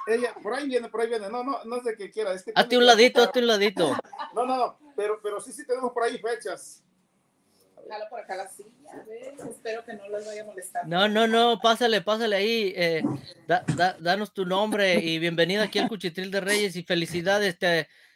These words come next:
Speaker 2: felicidades por el apoyo que le das a tu marido y, y qué, qué bonita pareja hacen, mis amigos.
Speaker 3: Ah, muchas gracias. Muchas gracias. Bueno, pues buenas noches, mi nombre es Delia, soy originaria de Ciudad Obregón, Sonora.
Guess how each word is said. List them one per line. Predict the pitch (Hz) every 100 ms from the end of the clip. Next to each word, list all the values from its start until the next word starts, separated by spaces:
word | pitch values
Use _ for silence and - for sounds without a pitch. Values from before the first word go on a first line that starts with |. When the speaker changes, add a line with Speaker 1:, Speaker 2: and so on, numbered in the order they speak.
| _
Speaker 2:
felicidades | - 160 156 170 190 202
por | - 190
el | 165
apoyo | 151 208 190 -
que |
le | 165
das | 160 180
a |
tu | 175 165
marido | 151 151 185 190 175
y, |
y | 156 151 147
qué, | - 127
qué | 175
bonita | 190 190 180 175
pareja | 160 160 165
hacen, | 160 156 139
mis | 131
amigos. | 131 131 113 104 _ _ _ _ _
Speaker 3:
Ah, | 202 220 247
muchas | 220 240 233
gracias. | 208 196 269 - _ _ - - - - - -
Muchas | 285 370 370
gracias. | 359 370 427 285
Bueno, | 330 381 440
pues | 294 247
buenas | 262 277
noches, | 262 269 277 294
mi | 254
nombre | 233 226 233
es | 220
Delia, | 247 254 254 294 339
soy | - 240
originaria | 254 254 247 214 220 262
de | 254
Ciudad | 240 208 220 247
Obregón, | 233 214 214
Sonora. | - 233 226 240 269 370